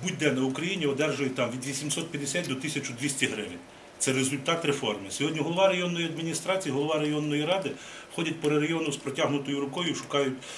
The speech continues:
кошти на телефон, на зв'язок, на бензин і так далі. Пенсійна реформа.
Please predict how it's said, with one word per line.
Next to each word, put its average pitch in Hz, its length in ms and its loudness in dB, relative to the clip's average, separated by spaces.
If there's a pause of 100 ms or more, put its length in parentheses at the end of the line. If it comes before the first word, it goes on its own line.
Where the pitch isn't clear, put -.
(220)
кошти - 320 0
на 117 100 -2
телефон, 170 640 0 (380)
на 120 140 0
зв'язок, 139 580 0
на 120 100 0
бензин 135 560 2
і 135 40 -8
так 135 200 -2
далі. 107 180 -2 (920)
Пенсійна 151 440 2
реформа. 98 520 -4